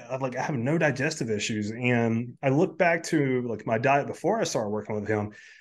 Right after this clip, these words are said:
I was sick all the time. I felt like crap all the time. Like,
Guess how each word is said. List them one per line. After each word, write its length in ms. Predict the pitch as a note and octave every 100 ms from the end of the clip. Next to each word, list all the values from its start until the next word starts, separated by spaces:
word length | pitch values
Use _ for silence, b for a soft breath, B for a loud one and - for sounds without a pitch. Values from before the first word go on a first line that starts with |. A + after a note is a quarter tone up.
| B -
I 100 | D#3
was 400 | C3 G2 - -
sick 380 | - - E3 F3+
all 120 | F#3
the 120 | F3 E3+
time. 500 | E3+ F3 F3 E3+ -
I 60 | A2
felt 160 | -
like 140 | - -
crap 380 | - E3+ F3+
all 100 | F3+
the 100 | E3+
time. 560 | E3 E3+ E3 E3 E3 D#3
Like, 100 | A#2